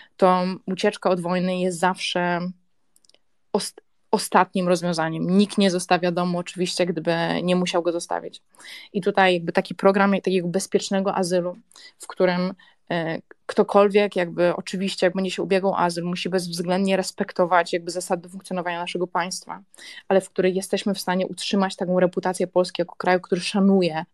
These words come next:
międzynarodowe zobowiązania, który szanuje prawa człowieka, który nie odwraca się od cierpienia, będzie krytyczne. I oczywiście sytuacja w tym momencie na granicy białoruskiej,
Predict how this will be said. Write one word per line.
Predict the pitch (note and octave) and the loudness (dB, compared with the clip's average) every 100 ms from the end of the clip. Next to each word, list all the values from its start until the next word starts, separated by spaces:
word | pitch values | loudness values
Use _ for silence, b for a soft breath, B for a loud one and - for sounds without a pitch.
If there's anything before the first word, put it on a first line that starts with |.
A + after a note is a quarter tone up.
| F#3 | -4
międzynarodowe | F3 E3+ E3+ E3 | 0 2 2 2
zobowiązania, | E3 D#3 E3+ D#3+ D#3+ E3+ | -2 -2 -2 0 -2 -4
który | - F3 | -6 -4
szanuje | F#3+ F#3 F3+ | 0 2 2
prawa | F3+ F3 | 2 -2
człowieka, | E3+ E3+ E3 D#3 | 0 0 0 -2
który | E3 - F3+ | -6 -4 -2
nie | |
odwraca | E3+ F#3 F3+ | 2 2 2
się | - | -2
od | F3+ | -4
cierpienia, | - F3 F3 F3+ G#3+ - B B B B B - | -4 -4 -4 -6 -12 -14 B B B B B 0
będzie | F#3+ F#3+ F#3 F3+ F3+ F3+ _ _ _ _ _ | 2 4 2 4 2 0 _ _ _ _ _
krytyczne. | - F#3 F3 - - - _ B B B B - | -6 0 0 -2 -8 -10 _ B B B B 4
I | G3 F#3+ F#3+ - | 6 6 2 0
oczywiście | G3+ G#3 G3+ G#3 | 0 2 4 0
sytuacja | - F#3+ G3 G3+ | 2 2 2 0
w | - | -2
tym | F3 | -2
momencie | F#3 F#3+ F#3 | 0 0 -2
na | F3+ E3+ E3+ F3+ - _ _ _ _ _ _ - | 0 0 0 -2 -8 _ _ _ _ _ _ -10
granicy | F3+ G3 F#3+ - | 4 4 4 4
białoruskiej, | F3 F3 F3+ - F#3+ F#3 | 6 6 6 4 -2 0